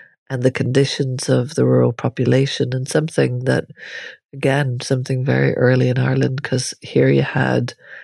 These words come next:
the effects of colonization, the effects of the degrading and the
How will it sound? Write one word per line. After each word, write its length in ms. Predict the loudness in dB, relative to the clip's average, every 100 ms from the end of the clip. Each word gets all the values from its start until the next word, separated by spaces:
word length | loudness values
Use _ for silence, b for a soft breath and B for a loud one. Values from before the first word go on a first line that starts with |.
| B _ -2
the 120 | 0
effects 720 | 0 -2 -4 -4 -10 -10 -6
of 160 | -6 -2
colonization, 1040 | 2 2 4 2 2 2 2 0 -2 0
the 120 | -4
effects 640 | -4 -4 -4 -4 -6 -10 -6 -2
of 420 | 0 0 -4 -20 B B B B _ -2
the 120 | -2
degrading 760 | 2 0 4 4 4 2 0 -2
and 240 | -2 -2 2
the 320 | 2 2